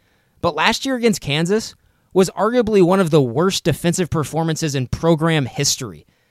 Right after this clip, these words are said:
adjusting for the quality of the opponent, of course. Simply put, O U's defense was embarrassed by Kansas last season. Every year,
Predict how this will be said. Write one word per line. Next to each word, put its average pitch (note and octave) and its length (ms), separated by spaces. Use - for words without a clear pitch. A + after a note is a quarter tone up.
adjusting E3 460
for C#3+ 100
the C#3 60
quality D#3+ 420
of A#2 60
the B2 100
opponent, A#2+ 380
of - 80
course. - 400
Simply A3+ 320
put, F#3+ 320
O G3+ 120
U's B3 260
defense F#3 400
was D#3+ 320
embarrassed C#3 920
by B2+ 160
Kansas B2+ 520
last G#2+ 240
season. F2+ 340
Every A#3+ 260
year, G3+ 260